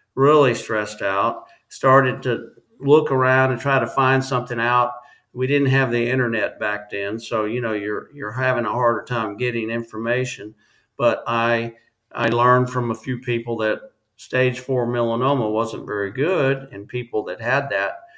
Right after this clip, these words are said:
normally didn't live more than about three years in, in most cases.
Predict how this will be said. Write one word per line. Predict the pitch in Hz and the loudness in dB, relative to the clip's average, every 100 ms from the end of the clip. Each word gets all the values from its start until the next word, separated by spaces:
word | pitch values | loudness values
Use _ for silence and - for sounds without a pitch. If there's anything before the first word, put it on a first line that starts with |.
| _ _ 117 | _ _ -2
normally | 131 170 117 | 0 0 0
didn't | 117 113 107 | 0 0 0
live | 131 139 113 | 2 0 0
more | 110 110 | 0 0
than | 101 | -2
about | 95 107 - | -2 -2 -2
three | 120 110 104 | -6 -6 -2
years | 117 139 120 113 98 | 0 2 0 -2 -8
in, | 98 - _ _ _ - | -12 -14 _ _ _ -8
in | 110 | -4
most | 113 117 110 - | 0 0 0 2
cases. | 147 151 - 92 90 - | 4 4 0 -10 -14 -18